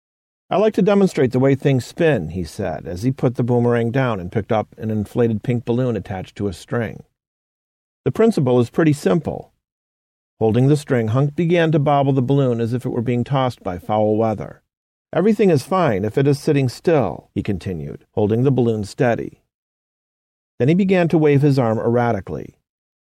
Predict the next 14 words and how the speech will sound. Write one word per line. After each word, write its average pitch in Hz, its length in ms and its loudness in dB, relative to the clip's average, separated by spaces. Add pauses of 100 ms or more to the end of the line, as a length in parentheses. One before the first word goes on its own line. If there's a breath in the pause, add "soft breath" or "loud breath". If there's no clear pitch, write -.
(140)
"One 151 140 2
of 208 60 4
the 220 60 2
problems 160 540 2
is 113 160 2
that 113 200 0
nothing 165 360 2
is 185 120 4
going 165 300 2
to 156 80 2
be 151 140 4
still 160 320 0
up 113 180 -2
there, 62 400 -8